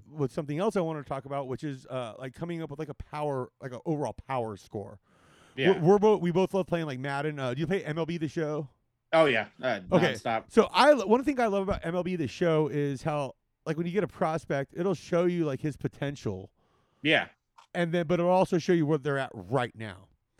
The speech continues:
Speaker 2: Yeah.
Speaker 1: And there's always gonna be guys that are, like, kinda lower ceiling, high, but they're,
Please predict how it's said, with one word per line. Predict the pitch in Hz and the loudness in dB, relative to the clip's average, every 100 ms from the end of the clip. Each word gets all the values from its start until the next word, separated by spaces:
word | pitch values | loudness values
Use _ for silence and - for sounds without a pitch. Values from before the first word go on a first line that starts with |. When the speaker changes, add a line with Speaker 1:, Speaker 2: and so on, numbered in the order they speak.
| _ - | _ -4
Speaker 2:
Yeah. | 143 117 | 0 0
Speaker 1:
And | 180 | 0
there's | 180 | 4
always | 202 233 | 6 6
gonna | 226 | 4
be | 220 202 | -2 0
guys | 180 180 170 | 0 0 -2
that | 180 | -2
are, | |
like, | 160 139 131 | -2 -4 -6
kinda | - 190 | -6 -4
lower | 170 156 185 185 | 0 2 2 2
ceiling, | 160 196 185 180 185 180 175 147 - | -2 -4 -2 -2 -4 -4 -8 -10 -14
high, | - 175 175 - _ - | -4 -2 -2 -6 _ -4
but | 151 | -2
they're, | 160 151 | 0 0